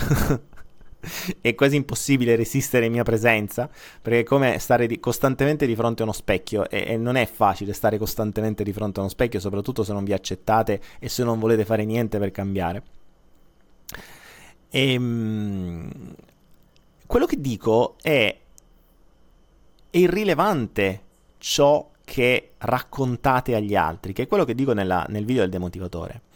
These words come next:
È irrilevante quello che raccontate, quello, le, le varie dissonanze, le varie, mm, le varie cose belle che servono per farvi giudicare bene dagli altri.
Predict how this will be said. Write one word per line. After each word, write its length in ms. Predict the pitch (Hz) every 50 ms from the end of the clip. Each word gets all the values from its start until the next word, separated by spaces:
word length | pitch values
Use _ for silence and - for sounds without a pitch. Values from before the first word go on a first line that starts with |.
| - - - - - - - - - - - - - - _ _ _ _ -
È 40 | 180
irrilevante 720 | 190 190 226 226 190 160 165 214 240 226 175 143 - 120
quello 180 | - 139 131 123
che 100 | - 127
raccontate, 960 | 110 - - - 135 120 113 - - 123 113 110 104 98 - - 107 104
quello, 500 | - - 113 113 117 117 117 113 113 110 92
le, 220 | - 117 117 113
le 180 | 113 113 110 110
varie 240 | 117 127 131 135 127
dissonanze, 840 | 127 117 - - - 127 117 110 107 104 104 107 101 - - 110
le 120 | 104 107 104
varie, 540 | 107 117 117 117 117 117 113 113 104 82 -
mm, 560 | - - 117 113 110 107 107 107 107 107 98 -
le 140 | - 110 110
varie 260 | 131 147 156 156 147
cose 260 | - 156 - 170 151
belle 720 | 123 110 110 117 135 131 117 107 104 101 98 95 95 90 -
che 120 | - 113 107
servono 560 | - - - 131 127 123 123 131 120 117 113
per 140 | - 107 -
farvi 340 | - - 117 113 113 117 110
giudicare 500 | 110 113 104 107 98 - 131 113 113 104
bene 580 | 101 120 123 123 110 101 98 98 95 - - _
dagli 320 | - 98 98 95 90 95
altri. 420 | 92 87 82 85 - - 92 87